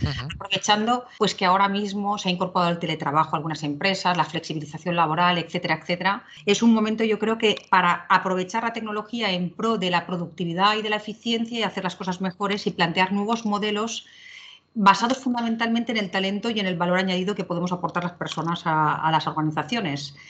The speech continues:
Speaker 2: Y esto es verdad que no es inmediato, pero sí podemos aprovechar esta circunstancia, pues, para ir avanzando en esa dirección y pensar en una empresa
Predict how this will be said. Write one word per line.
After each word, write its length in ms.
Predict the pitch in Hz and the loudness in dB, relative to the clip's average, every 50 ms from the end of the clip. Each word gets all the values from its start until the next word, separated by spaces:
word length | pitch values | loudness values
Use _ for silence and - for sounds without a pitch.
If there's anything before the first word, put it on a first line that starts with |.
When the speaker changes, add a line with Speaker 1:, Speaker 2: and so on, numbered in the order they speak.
| - - - - - | -20 -20 -20 -10 -2
Speaker 2:
Y 140 | - 180 208 | 2 4 4
esto 400 | 196 - - - 247 254 247 - - | 4 2 2 2 2 2 2 -2 -4
es 160 | 214 196 185 | -4 -2 -2
verdad 260 | 202 202 208 233 240 | 0 2 2 2 2
que 140 | 240 185 175 | 2 0 -2
no 120 | 185 185 | 0 0
es 200 | 190 196 185 - | -2 -2 -4 -4
inmediato, 560 | - 202 196 202 202 202 220 220 226 226 226 226 | -4 -4 -4 -4 -4 -4 -4 -6 -6 -6 -6 -6
pero 180 | - 190 180 | -4 -2 -2
sí 340 | 175 - - 202 190 180 - _ | -2 -2 0 -2 -2 -2 -2 _
podemos 400 | - 208 202 208 208 214 208 196 | 0 2 2 2 0 0 0 -2
aprovechar 460 | - 180 - 180 175 170 170 - 196 | -2 -2 -2 -2 -2 0 0 0 0
esta 180 | 190 190 - 202 | 0 0 -2 -2
circunstancia, 960 | - - 196 - - 196 180 - - 202 208 208 202 - 220 214 208 208 - | 0 0 -2 -2 -2 -6 -6 -4 -2 -2 -2 -2 -2 -2 0 0 0 0 0
pues, 160 | - 180 - | -2 -2 -2
para 420 | - - 180 175 175 - - - - | 0 0 2 2 2 2 0 -2 -2
ir 380 | - 240 220 220 220 240 - - _ _ _ - - | 0 0 0 0 -2 -6 -12 -18 _ _ _ -2 2
avanzando 640 | 185 190 185 190 190 180 - - 202 196 202 202 | 2 4 4 4 2 0 -2 -2 -2 -2 -2 -2
en 60 | 202 185 | -2 -2
esa 160 | 185 180 190 | -2 -2 -2
dirección 800 | 196 196 190 190 190 - - - 208 202 196 196 214 226 226 - - _ _ - - - _ _ _ | -2 -2 -2 -2 -4 -6 -4 -2 -2 0 0 -2 -4 -8 -10 -12 -16 _ _ -20 -20 -20 _ _ _
y 340 | - 254 247 254 254 254 254 - | 0 2 4 4 2 2 0 2
pensar 540 | 214 208 202 - - 214 208 220 - - - | 2 2 2 2 2 2 2 2 0 -4 -4
en 140 | 220 196 196 | -4 -2 -2
una 160 | 202 208 214 | -2 -2 -2
empresa 720 | 208 208 185 - 226 214 208 208 - 214 196 196 - - | -2 -2 -4 -2 -2 -2 -2 -2 -2 -2 -2 -2 -2 -6